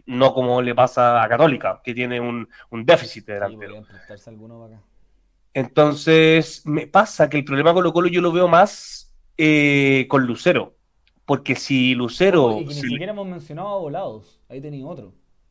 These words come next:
Speaker 1: porque si Lucero se lesiona, o, o, o, o lo expulsan, o le pasa cualquier cosa, yo creo que Colo-Colo se viene abajo. O sea, yo, yo para mí, la, la, la carta ofensiva más,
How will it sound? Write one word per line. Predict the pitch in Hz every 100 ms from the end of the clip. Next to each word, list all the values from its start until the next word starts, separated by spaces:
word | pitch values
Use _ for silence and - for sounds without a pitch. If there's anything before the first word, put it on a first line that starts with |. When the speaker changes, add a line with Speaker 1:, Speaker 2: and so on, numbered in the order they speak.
| -
Speaker 1:
porque | 135 143
si | -
Lucero | 139 131 185 202
se | 202
lesiona, | 180 175 180 143 101 95 _ _ _ _
o, | 131 127
o, | 113 123 123 120 113 120 120
o, | 123
o |
lo | 117
expulsan, | 110 - 175 180 - 113 107 113
o | 123
le | 120
pasa | 120 131 131
cualquier | 120 113 175 175
cosa, | 214 214 127 151 - _ _ _ _ -
yo | 131
creo | 143 165
que | 156
Colo-Colo | 147 139 139 160 175 185
se | 185 156
viene | 151 147
abajo. | 214 - 110 _
O |
sea, | - 123 123 123 123 127 120 127
yo, | 127 139 - - _ _ _
yo | 135 151 151
para | 143 139
mí, | 202 175 127
la, | 131 123 120 120
la, | 123 113 127
la | 135 120
carta | 147 165 165
ofensiva | 156 127 - 160
más, | 156